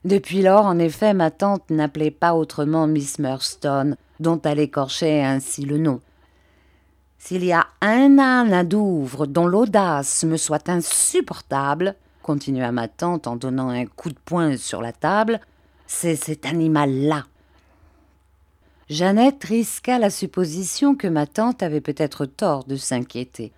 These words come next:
qu'elle croyait au contraire que l'âne en question était occupé, pour le moment, à des transports de sable, ce qui ne lui laissait guère la faculté d'aller commettre des délits sur sa pelouse. Mais ma tante ne voulait pas entendre raison.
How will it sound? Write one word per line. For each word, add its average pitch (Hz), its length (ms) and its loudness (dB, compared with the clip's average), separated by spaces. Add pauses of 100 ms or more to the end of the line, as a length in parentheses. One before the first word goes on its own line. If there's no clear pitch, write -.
(140)
qu'elle 151 200 0
croyait 156 440 2
au 139 100 2
contraire 196 720 0
que 147 120 -4
l'âne 143 340 2
en 123 100 -4
question 240 520 -2
était 156 340 -4
occupé, 214 560 -2 (220)
pour 135 160 -4
le 131 120 0
moment, 214 500 4 (200)
à 139 100 -2
des 143 120 -4
transports 131 540 -8
de 143 160 -6
sable, 143 500 -2 (200)
ce - 180 -6
qui 139 180 -8
ne 135 140 -2
lui 139 300 -4
laissait 135 360 -8
guère 175 300 2
la 135 140 -2
faculté 156 520 -4
d'aller 156 260 0
commettre 151 480 -2
des 139 160 -6
délits 143 460 -2
sur 208 240 -8
sa 175 220 -4
pelouse. 147 580 -8 (440)
Mais 175 300 2
ma 175 180 0
tante 156 360 -6
ne 165 160 2
voulait 151 260 0
pas 139 360 -6
entendre 135 460 -4
raison. 123 460 -8